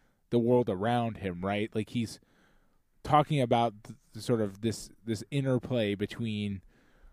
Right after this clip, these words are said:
the one generation and the next and how trauma comes about.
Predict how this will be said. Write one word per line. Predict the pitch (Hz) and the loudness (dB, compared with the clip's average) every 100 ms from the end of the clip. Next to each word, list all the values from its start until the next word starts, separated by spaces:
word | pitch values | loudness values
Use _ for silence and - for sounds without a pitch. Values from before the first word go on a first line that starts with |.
| _ _ _ _ 120 | _ _ _ _ -2
the | 117 110 107 120 | 0 2 -2 0
one | 135 131 | 2 4
generation | 120 110 107 104 110 | 2 2 2 0 -2
and | 107 | -2
the | |
next | 107 113 104 - | 0 0 -2 -6
and | 104 | -6
how | 101 113 | -2 -2
trauma | 107 - 120 104 | -2 -4 -4 -2
comes | 98 117 98 | -4 -6 -6
about. | 92 107 107 85 82 | -6 -4 -4 -4 -8